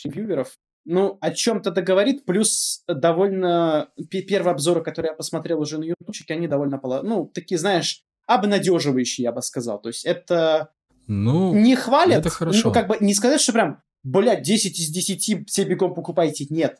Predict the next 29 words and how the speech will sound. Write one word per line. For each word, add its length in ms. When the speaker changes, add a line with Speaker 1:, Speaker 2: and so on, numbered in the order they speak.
Speaker 1:
Все 220
говорят, 400
«Игра 440
лучше 340
первой 280
части». 460
Вот 280
они 200
исправили 480
то-то, 320
то-то, 280
то-то, 240
что 200
было 280
там 180
плохо 320
раньше. 440
В 40
плане 220
геймплея 420
они 300
улучшили 580
и 180
сделали 440
прям 260
город, 360
сбилдили 500
под 200
паркур. 480